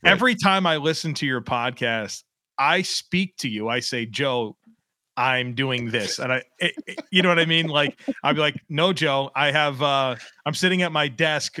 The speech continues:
Speaker 2: uh, watching film, or I'm,
Speaker 1: Right,
Speaker 2: uh,
Speaker 1: right.
Speaker 2: cutting my grass." That's, you know, not, I haven't cut my grass in years, but if I were to be cutting my grass,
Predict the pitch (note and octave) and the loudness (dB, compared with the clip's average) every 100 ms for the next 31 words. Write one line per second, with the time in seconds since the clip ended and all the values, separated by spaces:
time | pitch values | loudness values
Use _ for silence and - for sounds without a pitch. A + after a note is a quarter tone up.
0 | C#3+ C3 B2+ B2 D3 D#3 D3+ C#3+ C#3 A2 | -6 -4 -4 -2 0 0 -4 -6 -8 -4
1 | D3+ C3 A#2 B2 B2 A#2+ A#2+ A#2+ A#2 - | -2 -2 -4 -4 -4 -2 -4 -6 -8 -12
2 | _ - F3 E3 A2+ A2+ - - C3 - | _ -6 -2 0 0 0 -2 -6 -8 0
3 | F#3 F#3 E3 C#3+ C#3+ C#3+ B2 - - D3 | 2 2 0 0 0 2 0 -2 -4 -4
4 | C#3 - C#3+ B2+ D3 B2 D3 A#2+ A2+ B2 | -4 -6 -8 -4 -4 0 0 0 -4 -6
5 | A2+ A#2 A2+ A#2+ A#2+ G#2+ B2+ G#2+ C3 C#3 | -6 -4 -6 -6 -8 -6 -6 -8 -8 -10
6 | B2+ D3 C3 D#3 D3+ B2+ - B2 A#2+ B2 | -2 -2 0 0 0 -2 -6 -6 -4 -2
7 | A#2 A2+ A2+ A#2 A2 | -2 -4 -2 -2 -2